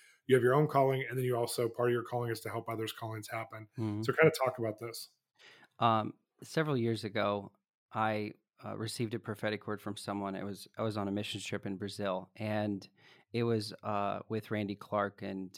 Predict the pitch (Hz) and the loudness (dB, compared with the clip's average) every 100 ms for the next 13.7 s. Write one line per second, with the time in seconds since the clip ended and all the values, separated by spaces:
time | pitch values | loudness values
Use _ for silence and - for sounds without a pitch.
0 | - 101 95 90 104 104 98 95 98 101 | -8 -6 -6 -6 -4 -4 -6 -8 -6 -6
1 | 101 107 98 - _ _ _ _ - 113 | -6 -8 -10 -14 _ _ _ _ -8 -4
2 | 110 107 101 - _ - 113 - _ - | -2 -2 -4 -8 _ -14 -14 -14 _ -6
3 | 117 120 117 135 123 117 104 113 113 - | 0 2 4 4 2 0 0 0 0 -2
4 | 98 113 110 104 104 107 104 - 95 90 | -2 0 0 0 -2 -2 -4 -2 -4 -4
5 | 95 98 101 98 95 - 113 110 104 101 | -8 -6 -6 -6 -8 -6 -4 -2 -2 -4
6 | 92 - 113 110 110 101 - 107 104 104 | -8 -10 -6 -2 -2 -4 -4 0 0 -2
7 | - 107 104 95 107 107 101 101 - - | -4 -4 -4 -6 -2 0 0 -2 -8 -10
8 | 110 104 98 98 107 101 - 95 - - | -6 -4 -6 -8 -8 -8 -2 -4 -4 -10
9 | 104 98 95 - 107 - 98 98 - 104 | -6 -4 -6 -6 -8 -6 -8 -8 -12 -12
10 | - 98 95 95 95 90 98 _ _ _ | -6 -6 -6 -10 -10 -12 -14 _ _ _
11 | _ _ - _ - 113 110 107 95 - | _ _ -20 _ -2 0 2 0 -4 -4
12 | 110 110 - 139 180 185 151 127 120 110 | -2 -2 0 0 0 -2 -2 -2 -2 -2
13 | 107 - 110 104 101 98 98 | -2 -4 -4 -4 -4 -2 -6